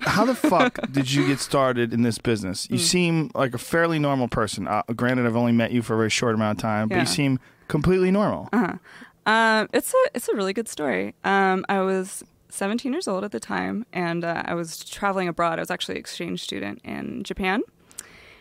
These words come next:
Speaker 2: And I was really lonely. Like, I stayed with a host family, and I didn't know any Japanese, and I didn't know anyone that spoke English.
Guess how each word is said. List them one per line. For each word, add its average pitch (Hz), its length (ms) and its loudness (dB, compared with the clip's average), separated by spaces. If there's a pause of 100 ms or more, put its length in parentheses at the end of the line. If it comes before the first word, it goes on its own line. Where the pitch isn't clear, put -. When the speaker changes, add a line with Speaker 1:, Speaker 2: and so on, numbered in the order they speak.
(220)
Speaker 2:
And 196 460 4
I 180 40 4
was 190 120 2
really 226 160 6
lonely. 175 340 2
Like, 160 200 -2
I 170 80 0
stayed 175 160 -2
with 165 100 0
a - 40 -2
host 165 220 -2
family, 165 360 -2
and 165 120 -6
I 165 40 -4
didn't 165 160 -6
know - 100 -6
any 165 160 -2
Japanese, 170 720 -2
and - 80 -12
I 71 40 -8
didn't - 120 -10
know - 60 -8
anyone - 180 -8
that - 100 -14
spoke - 200 -16
English. 175 560 -2